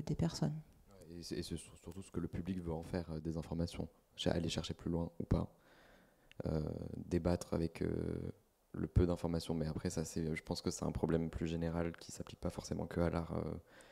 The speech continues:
Speaker 2: et qui est un problème vraiment, euh, des réseaux sociaux, euh, dans la globalité. C'est le, le fait de, de banaliser ou de,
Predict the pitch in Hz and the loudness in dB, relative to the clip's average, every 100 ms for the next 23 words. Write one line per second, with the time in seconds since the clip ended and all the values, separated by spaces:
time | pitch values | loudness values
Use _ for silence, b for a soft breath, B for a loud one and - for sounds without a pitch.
0 | b b - - - 82 78 78 82 76 | b b -10 -6 4 6 6 4 2 2
1 | 80 80 76 78 80 80 78 76 80 - | 0 0 -2 -2 0 0 0 -2 -8 -18
2 | _ _ _ - _ _ _ - 78 78 | _ _ _ -20 _ _ _ -2 2 2
3 | 78 - 80 - 85 78 76 71 - - | 0 -2 -6 0 2 4 2 -2 -4 2
4 | 80 78 80 80 82 85 - 80 78 78 | 4 4 4 2 2 0 2 2 2 0
5 | B B B B B - 82 82 80 82 | B B B B B 4 8 10 10 8
6 | - 87 82 80 78 80 78 78 78 80 | 6 4 6 6 6 6 6 6 4 2
7 | 80 85 85 82 82 80 76 76 73 71 | 2 4 6 6 4 2 2 2 2 0
8 | 71 | -2